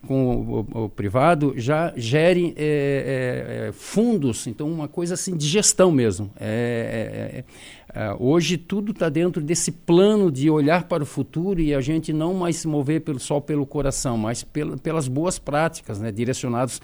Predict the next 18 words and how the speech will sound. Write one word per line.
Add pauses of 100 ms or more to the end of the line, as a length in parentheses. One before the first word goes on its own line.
(280)
dentro
de
uma
segurança
jurídica. (400)
Uma
outra
coisa
importante
que
é,
que
é
bom
falar
é
que
antigamente,